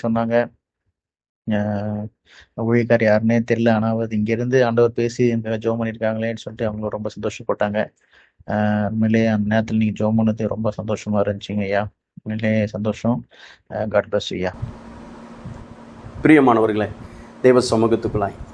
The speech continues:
Speaker 2: இதே அற்புதம், இதே ஆசீர்வாதம், இதே விடுதலை உங்க வாழ்க்கையில நடக்கும். இன்று மாலை நடக்கிற இந்த கூட்டத்திற்கு நீங்க கடந்து வாங்க. அஹ், அநேக பிள்ளைகள் கிட்டத்தட்ட இந்த ஒரு வார காலமாய்,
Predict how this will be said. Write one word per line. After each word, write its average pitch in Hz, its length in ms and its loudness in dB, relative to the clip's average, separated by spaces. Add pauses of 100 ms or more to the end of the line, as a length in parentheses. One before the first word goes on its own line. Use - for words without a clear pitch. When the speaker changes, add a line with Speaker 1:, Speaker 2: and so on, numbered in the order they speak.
Speaker 2:
இதே 123 340 8
அற்புதம், 131 540 2
இதே 135 460 8 (300)
ஆசீர்வாதம், 120 640 4
இதே 127 260 8
விடுதலை 117 360 4
உங்க 117 380 8
வாழ்க்கையில 123 260 2
நடக்கும். 127 420 4 (360)
இன்று 262 420 8
மாலை 196 460 8
நடக்கிற 202 720 4 (300)
இந்த 131 120 8
கூட்டத்திற்கு 151 760 6 (240)
நீங்க 113 200 4
கடந்து 240 420 4
வாங்க. 185 420 6 (440)
அஹ், 110 200 6
அநேக 170 340 8
பிள்ளைகள் 156 440 4
கிட்டத்தட்ட 135 360 4
இந்த 135 160 6
ஒரு 139 200 8
வார 170 220 6
காலமாய், 151 560 6